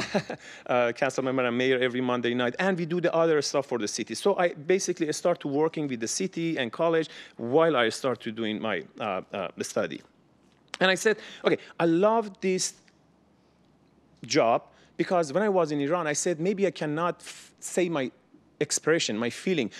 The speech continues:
But when I'm behind the camera, behind the visor, I can find the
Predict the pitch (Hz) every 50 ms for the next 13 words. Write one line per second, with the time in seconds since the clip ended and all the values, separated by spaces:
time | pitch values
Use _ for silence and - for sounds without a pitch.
0 | - - - 220 190 202 247 254 247 196 208 - - 240 254 254 240 233 - -
1 | - 226 220 208 170 135 113 85 67 69 - - - - - - _ - - 170
2 | - 208 214 220 190 202 185 175 185 202 196 165 135 131 101 82 80 - - -
3 | - - - - 196 226 247 254 262 262 254 240 - - - 180 156 143 127 -
4 | - - 180 180 190 185 190 175 185 _ - 147 135